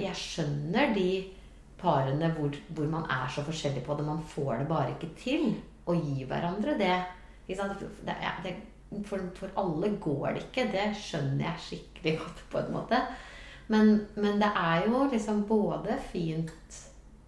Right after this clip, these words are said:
det er jo både fint for paret å klare det på en måte. Jeg tror det er, det er ikke lett å være i par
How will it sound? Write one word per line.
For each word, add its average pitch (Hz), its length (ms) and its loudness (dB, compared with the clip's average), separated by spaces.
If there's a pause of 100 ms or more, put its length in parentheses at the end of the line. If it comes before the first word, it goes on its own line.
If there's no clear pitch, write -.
(280)
det - 120 -10
er 226 60 -2
jo 254 80 0
både 196 260 2
fint 139 300 -2
for 160 160 -4
paret - 880 -4
å - 100 -6
klare 139 500 0
det - 180 -6
på - 100 -4
en 139 100 -4
måte. 185 220 -6
Jeg 311 160 -6
tror 139 240 -4
det 254 120 -2
er, 170 280 4
det 160 100 -2
er 147 80 -6
ikke - 200 -8
lett - 360 -6
å 170 60 2
være 143 240 0
i 143 80 -8
par 139 340 -2